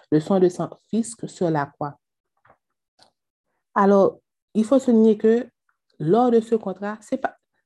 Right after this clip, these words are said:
il n'y a jamais eu un moment où un homme a demandé à Dieu, « OK, d'accord, tu m'aimes, prouve-le-moi. » Non. C'est lui qui a décidé, c'est lui qui choisit, by petit, lui, pour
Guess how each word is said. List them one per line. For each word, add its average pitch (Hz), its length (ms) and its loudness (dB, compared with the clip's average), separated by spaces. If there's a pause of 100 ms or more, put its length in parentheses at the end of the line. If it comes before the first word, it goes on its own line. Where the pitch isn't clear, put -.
(360)
il 214 40 -4
n'y 226 40 4
a 262 120 4
jamais 254 320 4
eu 208 40 4
un 190 180 2
moment 185 340 -2
où 196 60 -2
un 185 120 -2
homme 185 120 -2
a 175 100 -6
demandé 170 360 -8
à 151 200 -6
Dieu, « 190 360 -2 (460)
OK, 185 180 -4
d'accord, 190 600 -4 (280)
tu - 180 -4
m'aimes, 208 280 2
prouve-le-moi. » 175 720 -4 (240)
Non. 202 380 -8 (1080)
C'est - 240 4
lui 214 260 4
qui 254 120 -2
a 202 140 0
décidé, 185 580 0
c'est - 160 -6
lui 220 120 0
qui - 100 -12
choisit, 208 720 -2
by 202 280 -4
petit, 208 340 -8 (100)
lui, 202 120 -2
pour 190 200 -2